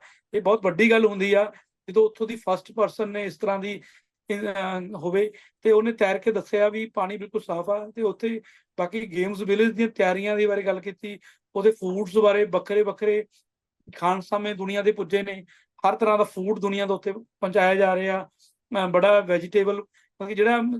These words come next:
ਜਿਹੜੇ ਪਲੇਅਰ, ਕਿਉਂਕਿ ਡਾਈਟ ਦਾ ਬਹੁਤ ਧਿਆਨ ਰੱਖਦੇ ਹੁੰਦੇ ਆ, ਉਹਨਾਂ ਦੀ ਡਾਈਟਸ ਦਾ ਬਹੁਤ ਧਿਆਨ ਰੱਖਿਆ ਜਾ ਰਿਹਾ। ਫਰਾਈਡ ਫੂਡ ਤੋਂ ਜਿਵੇਂ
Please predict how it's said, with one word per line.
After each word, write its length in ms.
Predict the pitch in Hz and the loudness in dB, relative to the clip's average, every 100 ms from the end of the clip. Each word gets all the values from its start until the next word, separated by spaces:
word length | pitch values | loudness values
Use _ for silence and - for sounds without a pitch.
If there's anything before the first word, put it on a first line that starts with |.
| 247 240 | -8 -8
ਜਿਹੜੇ 220 | 185 208 | -2 -2
ਪਲੇਅਰ, 300 | 226 208 220 | 0 2 2
ਕਿਉਂਕਿ 220 | 220 220 226 _ - | 2 -6 -8 _ -8
ਡਾਈਟ 280 | 175 180 196 | -2 -2 0
ਦਾ 100 | 214 | 2
ਬਹੁਤ 200 | 220 226 | 2 0
ਧਿਆਨ 200 | 214 190 | -4 -4
ਰੱਖਦੇ 220 | 180 185 | -6 -8
ਹੁੰਦੇ 240 | 190 185 | -8 -4
ਆ, 160 | 185 180 - _ - | -4 -6 -14 _ -10
ਉਹਨਾਂ 160 | 196 208 | -4 -2
ਦੀ 80 | 220 | 0
ਡਾਈਟਸ 380 | 170 180 175 | 2 0 -2
ਦਾ 120 | - 196 | -4 -2
ਬਹੁਤ 200 | 190 196 | -2 -2
ਧਿਆਨ 180 | 196 | -4
ਰੱਖਿਆ 220 | 175 190 185 | -6 -8 -4
ਜਾ 180 | 170 | -4
ਰਿਹਾ। 120 | 175 180 | -4 -6
ਫਰਾਈਡ 380 | 196 175 190 | -4 -4 -4
ਫੂਡ 220 | 170 190 185 | -10 -12 -10
ਤੋਂ 160 | 196 | -10
ਜਿਵੇਂ 240 | 185 190 | -8 -10